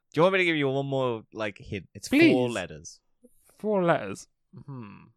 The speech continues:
Speaker 2: Park?
Speaker 1: There you go. <laughs>
Speaker 2: It's called Wembley Park, really?
Speaker 1: Yeah, Wembley Park Station.
Speaker 2: Huh. Never would have known
Speaker 1: Green
Speaker 2: that.
Speaker 1: Park Station,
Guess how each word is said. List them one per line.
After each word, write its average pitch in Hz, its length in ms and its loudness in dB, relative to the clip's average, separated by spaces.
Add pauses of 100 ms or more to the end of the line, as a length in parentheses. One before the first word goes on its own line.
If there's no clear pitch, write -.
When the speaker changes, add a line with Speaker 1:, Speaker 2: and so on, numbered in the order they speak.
Speaker 2:
Park? 190 480 2 (160)
Speaker 1:
There 180 180 8
you 110 220 0
go. 92 300 -4
<laughs> - 80 -10 (560)
Speaker 2:
It's - 80 -20
called 269 160 0
Wembley 311 240 4
Park, 285 420 0
really? 220 260 -2 (300)
Speaker 1:
Yeah, 185 220 -12
Wembley 190 260 -10
Park 185 240 -6
Station. - 440 -16 (360)
Speaker 2:
Huh. 240 300 0 (200)
Never 277 300 2
would 311 120 4
have 285 60 0
known 294 120 0
Speaker 1:
Green 254 140 -2
Speaker 2:
that. - 80 -8
Speaker 1:
Park 135 260 -2
Station, 131 600 -8